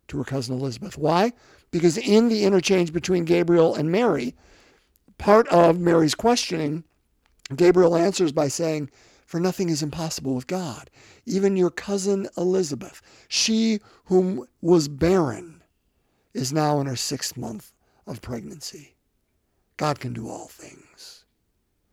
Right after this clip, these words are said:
So this was news to Mary during this interchange. So this woman who realizes she is now impregnated,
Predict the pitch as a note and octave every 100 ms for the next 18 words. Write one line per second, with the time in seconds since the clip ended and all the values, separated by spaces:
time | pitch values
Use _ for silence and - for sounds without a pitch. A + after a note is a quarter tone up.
0 | _ _ _ - G#3+ C4+ B3+ G#3+ F#3 A3+
1 | C4 D#4 C4 F#3+ F3+ - F#3+ A#3 C#4 D#3+
2 | A#2+ - - D3 G#3 C4+ B3 G#3 B3+ C4+
3 | F#3 - - G#3 - - _ - G#3 G#3+
4 | F#3+ G#3+ C4+ C#4 G#3 F3+ G#3+ A#3 A3+ G#3
5 | E3 E3 - D4 D#4+ F#3+ D#3 D3+ C#3 C4
6 | C#3+ C4+ B2 A#2 A#2+